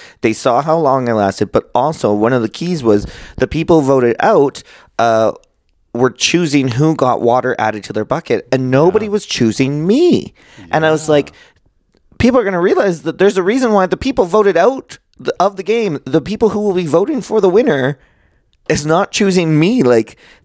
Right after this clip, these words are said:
Speaker 1: that
Speaker 2: Mm-hmm.
Speaker 1: seems sus, but <laughs> people kind of forgot that.
Speaker 2: No, i-, it was crazy. And I think you kind of set the standard for a stunning social game,
Speaker 1: Yeah.
Speaker 2: if that makes sense. <laughs> Because leading up to that, many of the people who distinguished themselves on the show did so by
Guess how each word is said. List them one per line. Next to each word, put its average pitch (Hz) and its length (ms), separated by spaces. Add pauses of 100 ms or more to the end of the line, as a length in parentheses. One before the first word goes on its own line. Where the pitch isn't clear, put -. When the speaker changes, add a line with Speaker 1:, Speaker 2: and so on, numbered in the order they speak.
(120)
Speaker 1:
that 160 220
Speaker 2:
Mm-hmm. - 60
Speaker 1:
seems 165 300
sus, 190 320
but - 340 (300)
<laughs> - 300
people 104 260
kind - 240
of - 80
forgot - 240
that. 98 160
Speaker 2:
No, 160 340
i-, 107 220
it 131 160
was 135 180
crazy. 107 560
And 92 300 (460)
I 113 100
think 135 420
you 107 160
kind 120 280
of 98 100
set - 360
the - 80
standard 85 800 (280)
for 90 640 (100)
a 71 600 (920)
stunning 92 840
social 80 520
game, - 440
Speaker 1:
Yeah. 95 140
Speaker 2:
if - 120
that 92 240
makes 78 240
sense. - 400
<laughs> - 280
Because 139 360
leading 120 360
up 92 100
to 90 120
that, 73 300
many 85 520
of 76 280
the 71 60
people - 320
who 80 100
distinguished 78 560
themselves 101 360
on 101 80
the 104 60
show 113 200
did 78 180
so 82 260
by 73 340